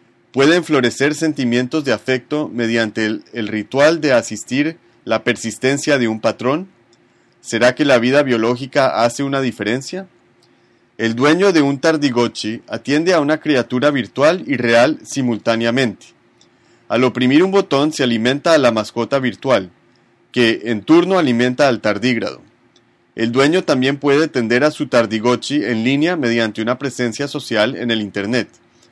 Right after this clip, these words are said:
Al mandar un correo electrónico al personaje virtual, se activa una lámpara de calor, transmitiendo una momentánea señal de calor al tardígrado,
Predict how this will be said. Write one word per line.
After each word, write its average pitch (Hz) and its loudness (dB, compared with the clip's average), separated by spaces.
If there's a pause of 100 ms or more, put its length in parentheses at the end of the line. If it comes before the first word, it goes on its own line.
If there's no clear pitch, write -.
(360)
Al 117 0
mandar 117 2
un 165 0
correo 170 2
electrónico 143 0
al 117 -2
personaje 123 0
virtual, 120 0 (300)
se - -4
activa 151 4
una 165 2
lámpara 151 4
de 123 2
calor, 110 0 (400)
transmitiendo 123 0
una 160 2
momentánea 139 0
señal 123 -2
de 151 -2
calor 131 0
al 120 -2
tardígrado, 104 -4